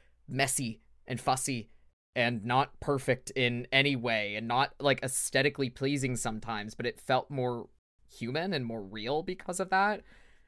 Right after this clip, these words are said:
And then, like, I mean, like, what better, like, story trope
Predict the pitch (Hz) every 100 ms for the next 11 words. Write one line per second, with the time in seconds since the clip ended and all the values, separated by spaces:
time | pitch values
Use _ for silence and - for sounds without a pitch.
0 | - 143 156 160 160 - _ - - 151
1 | 160 156 131 123 165 151 - 139 147 143
2 | 135 123 117 - 123 - - - _ -
3 | - _ _ - - 139 131 139 131 135
4 | 117 113 -